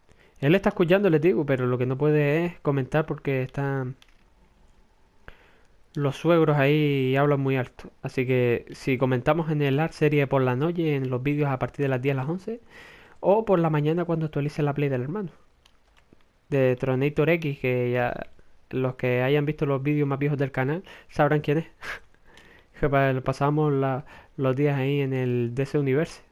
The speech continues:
La verdad que es un gran juego, a decir verdad. No sé si habrán actualizado algo. Pues señores, básicamente hoy creo que intentaremos subir arriba a la piedra. A ver si podemos hacer la casa arriba, porque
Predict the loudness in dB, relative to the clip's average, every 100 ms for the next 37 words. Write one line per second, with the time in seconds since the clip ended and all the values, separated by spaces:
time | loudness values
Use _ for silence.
0 | _ _ _ _ _ _ _ _ _ _
1 | _ _ _ _ -20 -20 -20 -20 _ _
2 | _ _ _ _ -4 -2 0 0 0 -2
3 | 0 -2 -2 -4 -4 -4 -6 -6 -6 -8
4 | -8 -6 -6 -4 -4 -4 -6 -6 -8 -6
5 | -6 -6 -8 _ -20 -20 -20 -20 -20 -20
6 | -20 _ _ _ -12 -2 -2 0 2 2
7 | 0 -4 _ _ _ _ -6 -4 -2 0
8 | 2 2 4 4 4 2 2 4 4 4
9 | 2 -2 -4 -4 -2 0 0 0 0 -2
10 | -6 -14 -10 0 2 2 2 2 2 2
11 | 2 0 0 -6 -14 -20 _ _ _ _
12 | -20 _ _ -20 -10 -6 -2 2 4 2
13 | 0 2 2 2 0 0 0 0 -2 -6
14 | -8 -4 -4 -4